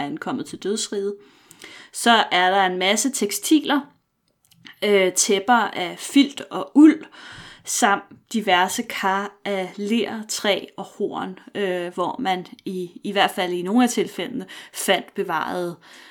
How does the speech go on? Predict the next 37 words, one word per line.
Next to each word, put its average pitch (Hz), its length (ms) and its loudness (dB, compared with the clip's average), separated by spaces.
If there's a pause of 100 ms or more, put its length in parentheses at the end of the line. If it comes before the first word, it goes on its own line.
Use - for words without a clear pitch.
(140)
rester 170 480 -2 (120)
af, 165 440 -6
af 170 180 -6 (500)
forskellige 180 500 0
drikkevarer. 160 600 -6 (220)
Det 202 100 -4
kunne 202 200 -2
for 190 100 -4
eksempel 175 460 -4
være, 160 340 -6 (680)
ja, 170 200 -4 (440)
drikkevarer, 156 600 -4
det 165 80 -8
ved 143 80 -4
jeg - 80 -4
ikke, 160 180 -8
men, 180 300 -4
men 202 200 2
yoghurt, 220 600 4
øh, 180 200 0 (180)
mener 196 340 -4
man 175 160 -2
har 175 120 -8
været 170 240 -6
i 170 40 -6
noget 196 340 4
af 170 160 -2
det, 175 260 -6
og, - 160 -8 (340)
og 160 100 -8
måske 175 300 -8
noget 160 180 -4
mælk 170 400 -4
og - 80 -14
sådan 151 200 -12
nogle 143 120 -10
ting. - 220 -14